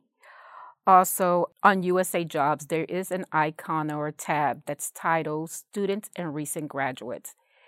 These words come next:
If you click on that icon, it will give you additional information on each program, which is the internship, the recent graduate,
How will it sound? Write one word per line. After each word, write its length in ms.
If 100
you 120
click 340
on 160
that 260
icon, 680
it 120
will 100
give 220
you 80
additional 520
information 800
on 280
each 300
program, 480
which 180
is 100
the 180
internship, 680
the 80
recent 340
graduate, 540